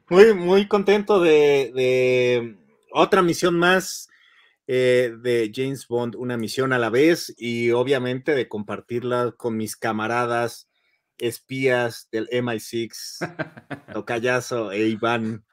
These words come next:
Speaker 1: Morales.
Speaker 2: Oye, ¿tu, tu colección de Bond cincuenta siempre ha estado ahí o la acabas de poner?
Speaker 1: <laughs> No, la, la puse para propósitos del podcast.
Speaker 2: Se ve padre.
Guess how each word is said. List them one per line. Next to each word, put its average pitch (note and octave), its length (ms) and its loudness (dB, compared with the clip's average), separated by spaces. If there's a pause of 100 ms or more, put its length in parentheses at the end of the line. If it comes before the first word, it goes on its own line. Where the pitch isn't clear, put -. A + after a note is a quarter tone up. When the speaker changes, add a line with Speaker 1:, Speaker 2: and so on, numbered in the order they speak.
(140)
Speaker 1:
Morales. C3 340 -2
Speaker 2:
Oye, A3 120 6
¿tu, A3 280 6
tu G#3 200 4
colección G3+ 540 4
de B3+ 120 6
Bond G#3+ 320 4
cincuenta F#3+ 560 -2
siempre G3 360 -2
ha - 20 4
estado F#3+ 320 2
ahí E3+ 240 4
o F3 60 2
la C3 120 2
acabas D3 380 0
de B2 100 -2
poner? A#2+ 480 -4
Speaker 1:
<laughs> - 100 -20 (100)
No, G3+ 160 8 (380)
la, F3+ 220 6
la D3 220 2
puse C#3+ 540 0
para A2 540 -4
propósitos A2 680 -4
del G#2+ 320 -4
podcast. G#2+ 600 -8 (200)
Speaker 2:
Se A#2+ 220 -4
ve D3 100 2
padre. D#3+ 720 4